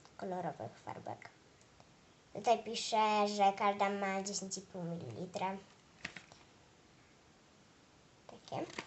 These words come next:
Jest brązowy, czerwony, niebieski, czarny, żółty, srebrny i zielony. Em, to zaczynajmy. Tutaj pokazuję naklejki, jakie zrobiłam.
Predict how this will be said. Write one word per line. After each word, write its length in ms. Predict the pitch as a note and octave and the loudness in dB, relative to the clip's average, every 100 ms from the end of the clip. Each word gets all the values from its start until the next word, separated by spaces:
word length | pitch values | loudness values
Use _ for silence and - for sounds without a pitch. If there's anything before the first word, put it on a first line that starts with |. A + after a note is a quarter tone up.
| - - - - - - - - - - - - - - - - | -14 -20 -20 -20 -20 -20 -20 -20 -20 -20 -20 -20 -20 -20 -12 0
Jest 280 | G#3+ F3 - - | 2 2 -2 -14
brązowy, 680 | A3 A#3 C4 C#4+ C#4+ C4+ C#4 | -4 4 4 4 2 0 0
czerwony, 540 | C#4 A#3 A#3 A#3 A#3 | 0 0 2 0 0
niebieski, 560 | A#3 G#3 G#3 G#3+ - A3 G#3 | 0 0 0 0 -4 -8 0
czarny, 600 | A3 G#3+ G#3+ G#3+ G#3+ G#3 | 6 6 6 2 2 2
żółty, 500 | G3+ G3+ G#3 - G#3 | 2 -2 -4 -6 -6
srebrny 640 | - G#3 G3+ G3 G3 F#3 | -4 4 4 4 0 -2
i 180 | E3+ A#3 | -4 -2
zielony. 560 | A3 F#3+ E3 E3 G3+ D#4 - - - - - - - - - - - - - - - - - - - - - - | 0 0 0 0 -2 -2 -8 -20 -20 -20 -20 -20 -20 -20 -20 -20 -20 -20 -20 -20 -16 -16 -16 -20 -20 -20 -16 -2
Em, 800 | B3+ B3+ B3+ B3+ B3+ C4 C4 C#4 - | 2 2 0 0 2 2 0 -2 4
to 120 | F4 | 6
zaczynajmy. 520 | D#4 D4+ A#3 E3+ B2 - - - - | 6 2 0 0 -2 -8 -16 -20 -6
Tutaj 480 | D#4 D4+ - C4 B3 B3 | -2 -2 2 4 4 2
pokazuję 420 | B3+ B3 A#3+ A#3+ | -2 0 0 0
naklejki, 580 | A#3 A#3 G#3+ G#3 A3 F#3+ | 0 2 0 0 -4 -2
jakie 560 | F#3+ F#3 - G3 G3 | -2 -4 -8 -4 -4
zrobiłam. 520 | G3 G#3 G#3 D#3+ F2+ | -2 -2 -2 -4 -6